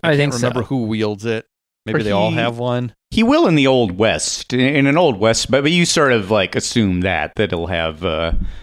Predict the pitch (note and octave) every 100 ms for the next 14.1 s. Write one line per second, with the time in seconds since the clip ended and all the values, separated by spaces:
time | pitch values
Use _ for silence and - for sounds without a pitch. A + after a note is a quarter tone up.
0 | - - G2+ F2+ D#2 D#2 - G#2 F2+ E2+
1 | D2+ F2+ E2+ E2 D#2 D#2+ E2+ E2 D#2+ D2+
2 | D#2+ D#2 - _ _ - G2+ D#2+ E2 -
3 | _ _ - G3+ C4 C#4+ A#3 A#3+ G3+ C3
4 | D3+ B2+ B2 B2 C3 - A#2 F#2 F2+ G2+
5 | F#2+ - E2+ B1 - - - A2 _ _
6 | - F2 - G2+ D#2+ - C#2 - - _
7 | _ _ _ _ - - _ - B2 C3
8 | C3 B2+ G#2+ G2+ G2+ A2 A2+ B2 G2 G#2
9 | G2 F2+ F#2 A2 F#2+ E2 - D#2 D2 -
10 | - _ - D#3 - C#3+ D#3+ C3 C3+ B2+
11 | - B2+ A#2+ B2 A2+ A#2 G#2 F2+ E2 D#2+
12 | E2+ - D2+ C#2+ D#2 F2+ G#2+ A#2+ A2+ G2+
13 | - A#2+ G#2 G2 F2+ E2 E2+ - G2+ D2